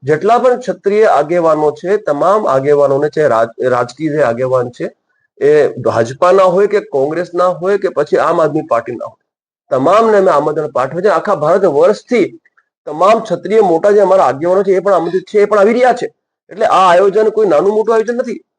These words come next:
આ બહુ વિશાળ આયોજન છે. અને આ આયોજનના માધ્યમથી અમે ગુજરાતથી શરૂઆત કરી છે કે તમામ જે ક્ષત્રિયો છે એમને એક મંચ પર લાવવાનું અને આને હવે ભવિષ્યમાં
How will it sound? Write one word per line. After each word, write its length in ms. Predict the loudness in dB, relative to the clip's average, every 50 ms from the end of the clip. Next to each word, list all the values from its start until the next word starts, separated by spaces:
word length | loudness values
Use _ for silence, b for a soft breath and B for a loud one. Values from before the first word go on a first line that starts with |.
| _ _ -8
આ 100 | -6 -6
બહુ 180 | -4 -2 -4
વિશાળ 360 | -4 -4 -6 -4 0 2 2 4
આયોજન 420 | 4 2 0 0 0 -2 -2 -2
છે. 160 | -2 0 2
અને 120 | 2 2 2
આ 160 | 2 0 0
આયોજનના 460 | 0 0 0 0 0 0 0 0 0
માધ્યમથી 500 | 0 0 -2 -2 -2 -2 -4 -2 0 0
અમે 140 | 0 0 0
ગુજરાતથી 460 | -2 -2 -2 0 0 0 -2 -4 -8
શરૂઆત 400 | -6 -4 0 2 2 2 2 2
કરી 120 | 2 2
છે 100 | 4 4
કે 80 | 2 0
તમામ 400 | -2 -2 -2 0 0 0 0 2
જે 100 | 0 -2
ક્ષત્રિયો 500 | -2 -4 -14 -12 -10 -8 -6 -6 -6 -6
છે 180 | -8 -6 -6 -2
એમને 280 | 0 0 2 2 2
એક 160 | 0 0 -2
મંચ 200 | 0 -2 -2 -2 -4 -4
પર 100 | -4 0
લાવવાનું 300 | 0 2 2 2 2 0 -2 B B B B B
અને 140 | 0 0
આને 300 | 2 2 2 2 4 4
હવે 340 | 2 2 2 0 0 -2 -4
ભવિષ્યમાં 520 | -6 -6 -4 -4 -4 -2 0 2 2 0